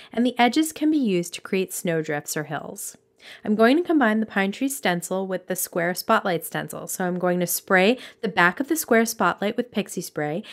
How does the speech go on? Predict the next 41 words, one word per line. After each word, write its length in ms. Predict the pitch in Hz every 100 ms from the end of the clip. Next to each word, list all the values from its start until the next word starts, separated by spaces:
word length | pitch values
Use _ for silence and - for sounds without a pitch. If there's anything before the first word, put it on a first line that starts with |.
| -
and 120 | 226 254
use 160 | 302
the 100 | 302
grid 200 | 262 240
lines 480 | 196 170 170 214 -
to 120 | 220
line 280 | 190 180 190
it 140 | 240 180
up 180 | 170
on 120 | 180 185
an 120 | 185
A 180 | 180 175
two 240 | 175 214 196
white 300 | 156 147 -
cardstock 600 | 156 151 - - - -
panel. 360 | 196 180 - _ _ - - -
Next, 280 | 269 294 359
I 80 | 370
sprayed 440 | - 214 202 202
the 60 | 202
pine 320 | - 220 269
tree 220 | - 180
stencil 540 | - 165 156 - 170
with 240 | 165 160 -
pixie 340 | 311 - 190
spray 500 | - - 147 151 214 - - -
and 120 | 220 226
then 160 | 226
placed 540 | 226 269 320 - - 202
one 300 | 190 226 370
of 100 | 349
the 80 |
trees 540 | 320 - 180 160 180 -
over 220 | 226 220
the 120 | 214 196
left-hand 540 | 175 170 - 185 196
side 240 | - 151
of 80 | 160
the 80 | 185
square 440 | - - 139 135
stencil. 720 | - - 254 254 226 - -